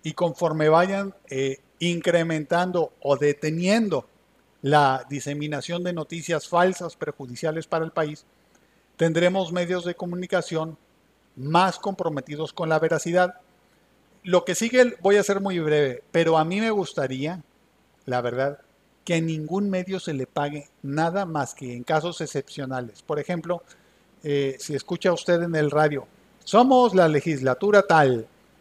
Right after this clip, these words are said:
la legislatura de la paridad de género", son anuncios que la verdad se hacen más que nada para que circule el dinero, porque son anuncios, la verdad, completamente inútiles.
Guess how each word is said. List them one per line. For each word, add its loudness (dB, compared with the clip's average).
la 6
legislatura 2
de 2
la 2
paridad 0
de 2
género", -2
son -2
anuncios -2
que -2
la 0
verdad 0
se 0
hacen 2
más 4
que -2
nada -2
para 4
que -4
circule 0
el 2
dinero, -2
porque -6
son -4
anuncios, -4
la 0
verdad, -2
completamente -4
inútiles. -6